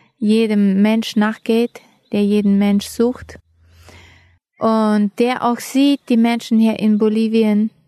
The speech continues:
die Menschen sind hier gottesfürchtig,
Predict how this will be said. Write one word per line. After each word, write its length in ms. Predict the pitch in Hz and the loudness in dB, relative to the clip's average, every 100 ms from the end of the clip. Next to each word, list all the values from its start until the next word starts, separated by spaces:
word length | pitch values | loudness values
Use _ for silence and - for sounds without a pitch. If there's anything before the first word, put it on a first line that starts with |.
| _ _ | _ _
die 340 | 226 220 214 202 | 0 2 2 0
Menschen 580 | 202 208 202 - 202 | 0 0 0 0 -2
sind 500 | 190 208 202 196 - - | 0 0 0 -2 -6 -20
hier 460 | - 220 202 185 190 _ - 202 | -4 -2 0 -2 -4 _ -10 -4
gottesfürchtig, 1300 | 208 226 254 247 - - 254 254 - 269 311 - | -2 -2 -4 -8 -6 0 0 0 -4 -4 -4 -8